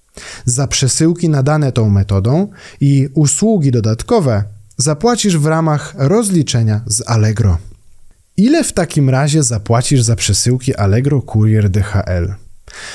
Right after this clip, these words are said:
W przypadku rozliczenia przesyłek do dziesięciu kilogramów nadawanych w ramach Allegro Smart koszt przesyłki jest uzależniony od wartości zamówienia i waha się od trzy czterdzieści dziewięć złotego do jedenaście czterdzieści dziewięć złotego.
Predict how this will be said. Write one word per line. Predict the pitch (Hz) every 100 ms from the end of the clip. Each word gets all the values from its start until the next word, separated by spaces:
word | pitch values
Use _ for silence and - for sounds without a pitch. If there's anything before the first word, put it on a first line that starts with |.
| -
W | -
przypadku | - 147 180 214 - 220 202 165
rozliczenia | 160 151 156 156 180 202
przesyłek | 185 - - 151 151 - -
do | 135 127 170 175
dziesięciu | 135 107 131 127 107
kilogramów | - 101 98 104 92 127 170 113
nadawanych | 131 139 143 147 180 160 117
w |
ramach | 110 110 101
Allegro | - 120 131 107
Smart | 92 117 123 185 - - - -
koszt | - 208 202
przesyłki | - 180 - 180 190 190
jest | 170 170
uzależniony | 190 160 160 156 151 143 160 165 156
od | 143
wartości | 139 147 147 151 - 127
zamówienia | 117 110 104 117 143 165 170 - -
i | 147
waha | 143 170 175
się | 143 160
od | 160 160
trzy | - - 208
czterdzieści | 190 156 139 135 - 131
dziewięć | 120 113 113
złotego | 110 143 220 220 214
do | 185
jedenaście | 180 180 170 165 165 151 - 135
czterdzieści | - 127 110 104 - 107
dziewięć | 107 101 95
złotego. | 95 90 85 98